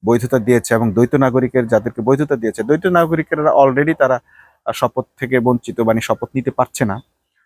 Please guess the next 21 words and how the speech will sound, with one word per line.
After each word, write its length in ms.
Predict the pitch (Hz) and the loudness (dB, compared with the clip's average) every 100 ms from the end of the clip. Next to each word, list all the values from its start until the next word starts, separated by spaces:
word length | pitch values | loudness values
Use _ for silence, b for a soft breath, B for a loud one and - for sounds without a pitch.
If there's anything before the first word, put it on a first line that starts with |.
| _ _ _ | _ _ _
এরপর 360 | 127 117 127 117 | 0 2 2 4
ঋণ 180 | 165 | 4
খেলাপিদের 520 | 180 170 170 165 160 190 - | 2 0 0 0 -4 -4 -2
এই 160 | 131 | -2
ব্যাপারটাকেও 800 | 123 123 120 - 127 - 147 185 - | 0 -2 -4 -4 -8 -4 -4 -4 -2
সেটেল 360 | - 120 117 | 0 0 0
করতে 420 | 110 123 - - | -2 -4 -4 -2
হবে। 320 | 104 82 - - - - - - | 0 -2 -6 -10 -12 -14 -6 0
এই 100 | 135 | 2
সেটেল 380 | - 151 214 | 2 2 0
করা 280 | 220 - 147 123 | 0 0 0 0
ছাড়া 280 | 123 107 87 90 185 180 - 180 180 - - - - - | -2 -2 -4 -8 -8 -8 -8 -10 -10 -12 -12 -14 -20 -2
তাদেরকে 340 | 131 127 - 165 | 0 0 -2 -2
কোথাও 500 | 139 135 160 214 - | -4 2 2 2 -4
আসলে 340 | 98 - 120 113 | -8 -6 -6 -4
সংসদে 420 | 123 120 123 117 | -4 -6 -6 -6
যেতে 280 | 107 120 117 | -4 -4 2
দেওয়ার 260 | 120 143 | 4 4
কোনো 160 | 139 117 | 0 -8
সুযোগ 380 | - 139 127 120 | -2 -2 -2 -4
নেই। 320 | 98 110 98 | -4 -4 -4